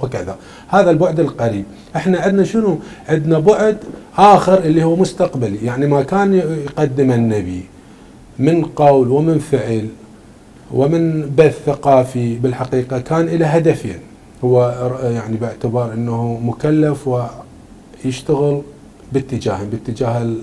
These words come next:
ال-، ال-، الوقت الحاضر اللي يعيشه، قلنا ال-، يسموه، آه، التخطيط القريب، ويخطط للمستقبل. انطلقت الأفكار المستقبلية إلى يومنا هذا،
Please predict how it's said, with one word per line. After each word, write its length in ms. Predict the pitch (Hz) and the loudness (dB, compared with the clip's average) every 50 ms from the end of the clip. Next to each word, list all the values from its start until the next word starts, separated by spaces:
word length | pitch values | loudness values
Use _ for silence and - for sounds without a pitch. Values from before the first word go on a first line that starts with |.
| - - | -10 -10
ال-، 580 | 117 110 107 107 110 107 104 107 113 117 113 113 | -8 -8 -8 -6 -8 -12 -12 -12 -14 -12 -8 -6
ال-، 260 | 113 107 107 107 98 - - 113 | -6 -6 -6 -8 -10 -12 -10 -8
الوقت 400 | 113 110 117 151 156 - - 185 | -4 -2 0 0 -2 -2 -2 -2
الحاضر 440 | 165 - - 156 160 156 156 160 156 | -2 -2 0 0 0 2 2 2 2
اللي 200 | 151 151 156 151 | 2 0 0 0
يعيشه، 480 | 131 143 151 147 - - 165 165 160 160 - - - - - 120 120 | 0 -2 -4 -4 -2 0 0 0 -2 -2 -8 -18 -20 -12 -8 -4 -2
قلنا 200 | 131 139 139 135 | 0 2 2 2
ال-، 160 | 135 131 135 | 2 0 0
يسموه، 520 | 135 135 127 - 139 131 131 135 135 135 131 131 - - - - - - - | -2 -4 -4 -4 -4 -2 0 0 0 -2 -2 -6 -16 -20 -20 -20 -20 -16 -10
آه، 160 | 131 127 127 123 | -8 -6 -6 -6
التخطيط 520 | 123 - 131 123 - - - 147 147 147 | -2 0 -2 -2 0 2 2 2 4 4
القريب، 500 | 143 135 - - 131 131 139 156 180 165 - - - - - - - - | 0 -2 0 -2 0 0 2 0 0 -2 -4 -12 -18 -18 -20 -14 0 4
ويخطط 600 | 143 139 - - - 190 190 - - 190 190 - | 4 4 4 4 2 0 0 2 -2 -2 0 2
للمستقبل. 720 | 170 160 143 123 110 - - - 110 - - - 95 95 98 - - - - - - - - - - - | 2 4 4 2 0 -2 -6 -10 -10 -10 -10 -12 -14 -14 -14 -16 -20 -20 -20 -20 -20 -20 -20 -20 -8 -2
انطلقت 540 | 156 151 151 208 233 254 254 247 233 226 214 | -2 0 4 4 4 4 6 2 2 4 4
الأفكار 560 | 190 175 165 147 - - 147 131 117 110 104 - - - - - - | 4 4 4 2 2 2 2 2 2 2 0 -4 -14 -18 -18 -8 -4
المستقبلية 1200 | 131 127 127 131 131 135 135 127 - - 135 120 - - 113 110 101 98 98 95 87 87 85 82 - - - - - - - - - - - - - | -2 0 2 2 2 0 0 -2 -2 -2 -2 -4 -2 -2 -4 -4 -2 -2 -4 -6 -6 -8 -8 -10 -14 -16 -20 -20 -20 -20 -20 -20 -20 -20 -18 -4 0
إلى 300 | 165 185 202 196 190 190 | 2 4 6 6 6 6
يومنا 340 | 175 160 151 135 123 120 113 | 6 4 2 2 2 2 0
هذا، 540 | 104 98 98 101 98 92 90 92 92 95 | -2 -4 -6 -6 -8 -8 -8 -10 -10 -10